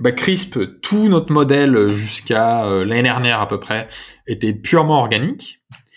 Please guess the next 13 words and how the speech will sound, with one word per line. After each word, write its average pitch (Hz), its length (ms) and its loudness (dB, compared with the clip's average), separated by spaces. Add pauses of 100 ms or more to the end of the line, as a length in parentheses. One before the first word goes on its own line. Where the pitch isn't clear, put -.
(480)
Et 127 160 2
en 117 120 -2
fait, 147 260 0
on 117 80 -2
avait 107 180 0
un 113 140 -2
site - 240 -4
internet 139 440 0
qui - 140 -12
marchait 123 300 -2
bien, 147 420 -2 (420)
mais, 143 320 2
euh, 87 380 -2